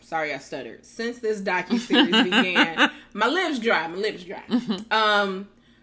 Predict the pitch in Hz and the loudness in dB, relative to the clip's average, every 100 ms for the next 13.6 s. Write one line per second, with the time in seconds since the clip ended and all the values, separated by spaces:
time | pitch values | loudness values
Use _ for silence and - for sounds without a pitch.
0 | _ _ 220 208 226 254 262 208 190 202 | _ _ 2 4 6 4 4 -2 0 0
1 | 214 220 214 202 175 180 180 180 165 - | 0 -4 -8 -8 -8 -8 -10 -10 -16 -14
2 | 95 - - - _ 170 196 190 170 151 | -16 -18 -20 -20 _ 4 8 10 8 4
3 | 131 120 - _ - _ - - - - | -2 -10 -20 _ -20 _ -20 -18 -18 -12
4 | 202 220 226 220 180 165 208 226 320 277 | -2 0 4 8 10 10 6 4 2 2
5 | 269 381 403 339 - - 277 277 277 262 | 2 0 -2 -4 -10 -6 -4 -4 -4 -6
6 | 262 262 262 233 226 190 220 214 214 208 | -6 -6 -8 -8 -8 -10 -6 -6 -6 -10
7 | 202 202 202 - - - - 233 269 277 | -8 -10 -12 -16 -20 -20 -12 -4 -2 -2
8 | 254 247 320 381 339 254 196 202 214 208 | -4 -4 -2 -2 0 -2 -2 -6 -6 -6
9 | 226 208 202 - 220 240 233 220 202 202 | -4 -4 -4 -2 -2 -2 -2 -2 -4 -6
10 | - - - 170 - 185 165 143 135 135 | -14 -12 2 2 2 -2 0 -2 -4 -4
11 | 131 147 156 147 - - 160 165 156 165 | -4 -2 2 0 -2 -2 0 2 0 2
12 | 165 156 156 156 151 147 269 302 294 262 | 2 2 0 -2 -6 -6 -4 -4 -4 -2
13 | 254 247 160 160 160 160 | -4 2 4 4 0 -6